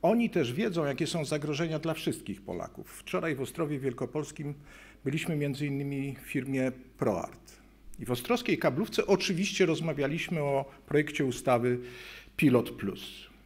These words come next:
No i wszyscy wiemy, że pis chce zaprogramować nam pilota, ale całe życie.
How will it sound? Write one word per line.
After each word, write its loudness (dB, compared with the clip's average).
No -4
i -4
wszyscy -2
wiemy, 6
że -2
pis 0
chce 4
zaprogramować 6
nam 0
pilota, 0
ale 2
całe 6
życie. 6